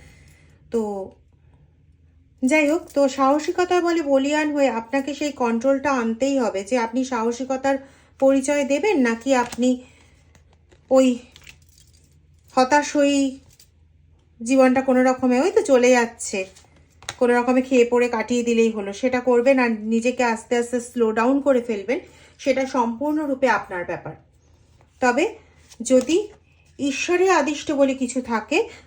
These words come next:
তাহলে নিজের জীবনে, নিজের জীবনটাকে নিয়ে,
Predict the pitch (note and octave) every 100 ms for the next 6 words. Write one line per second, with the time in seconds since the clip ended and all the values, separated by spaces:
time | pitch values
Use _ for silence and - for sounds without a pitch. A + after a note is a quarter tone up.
0 | - A#3 B3 C4+ B3+ A#3+ B3+ B3+ B3 A#3+
1 | B3 D4+ G#4+ - _ _ A#3 B3 B3+ B3+
2 | - B3+ D4 E4 F4+ F4+ F4+ C4+ A#3 C4
3 | A4+